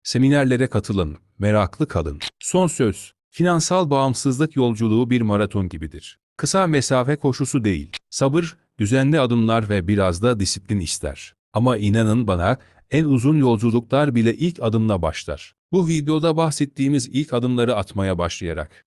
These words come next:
siz de o özgürlüğe doğru kocaman bir adım atmış olacaksınız. Bir sonraki videomuzda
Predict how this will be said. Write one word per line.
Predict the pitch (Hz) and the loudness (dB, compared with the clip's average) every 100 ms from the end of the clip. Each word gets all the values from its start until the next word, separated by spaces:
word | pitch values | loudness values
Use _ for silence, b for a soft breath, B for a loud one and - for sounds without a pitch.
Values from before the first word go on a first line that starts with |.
| _ | _
siz | - 139 131 | -4 -2 2
de | 143 | 0
o | - 135 113 | 0 -2 0
özgürlüğe | 101 92 117 113 117 127 | 0 0 2 4 2 2
doğru | 131 110 135 | 2 2 0
kocaman | 135 120 123 123 117 | -2 -2 0 0 0
bir | 120 | 0
adım | 117 117 147 | 0 0 0
atmış | 123 135 - | -2 -4 -2
olacaksınız. | 113 95 92 - 80 76 - - _ - | -2 -2 -4 -6 -10 -10 -12 -12 _ -4
Bir | 175 | -2
sonraki | 185 156 151 147 151 | 0 2 2 0 0
videomuzda | 123 117 123 101 80 - 78 | 0 2 2 2 -2 -4 -6